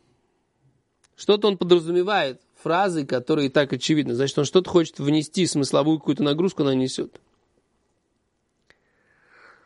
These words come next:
И Гемара на сто тридцать восьмой странице называет Раби Акива, уточняет лишние слова.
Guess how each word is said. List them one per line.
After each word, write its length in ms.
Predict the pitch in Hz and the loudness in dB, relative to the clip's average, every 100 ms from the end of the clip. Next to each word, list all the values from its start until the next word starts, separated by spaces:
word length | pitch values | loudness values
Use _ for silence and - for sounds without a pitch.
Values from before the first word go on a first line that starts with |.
| _ _ _ _ | _ _ _ _
И 100 | 190 | -8
Гемара 640 | 143 156 156 214 202 175 180 _ - | 0 2 4 4 4 2 0 _ -8
на 220 | 151 143 | -2 0
сто 180 | - 170 | 2 2
тридцать 200 | 170 180 | 2 0
восьмой 180 | 175 | 0
странице 320 | 170 226 247 190 | 0 0 2 0
называет 400 | 175 208 196 180 | 2 2 2 2
Раби 220 | 165 165 | 2 2
Акива, 460 | 160 220 220 202 - | 0 0 2 2 2
уточняет 1000 | 190 - 180 165 - 190 220 233 208 - | -6 4 4 4 -2 0 2 4 2 0
лишние 500 | 165 185 175 185 170 | -2 0 0 2 2
слова. 380 | 151 156 139 120 | 2 0 0 0